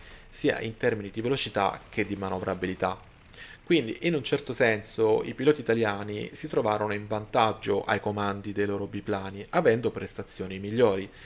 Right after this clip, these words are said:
in, in termini di manovrabilità e velocità praticamente identiche.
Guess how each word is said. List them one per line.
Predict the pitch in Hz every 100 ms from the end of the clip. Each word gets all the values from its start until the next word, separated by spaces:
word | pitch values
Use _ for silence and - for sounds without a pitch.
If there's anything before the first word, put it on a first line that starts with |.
| - - - -
in, | 131 120
in | 127
termini | 117 104 101
di | 101
manovrabilità | 98 95 95 92 92 92 95 101 117
e | 143
velocità | 120 104 - 92 92
praticamente | - 101 98 95 92 90 95
identiche. | 107 113 101 - -